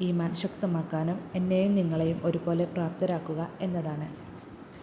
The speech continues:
ഇതുവരെയുള്ള നമ്മുടെ ജീവിതത്തിൽ നാം കാര്യമായ ഇബാദത്തുകൾ ചെയ്തിട്ടില്ല.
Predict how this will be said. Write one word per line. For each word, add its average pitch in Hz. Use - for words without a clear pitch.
ഇതുവരെയുള്ള 196
നമ്മുടെ 175
ജീവിതത്തിൽ 165
നാം 175
കാര്യമായ 185
ഇബാദത്തുകൾ 165
ചെയ്തിട്ടില്ല. 151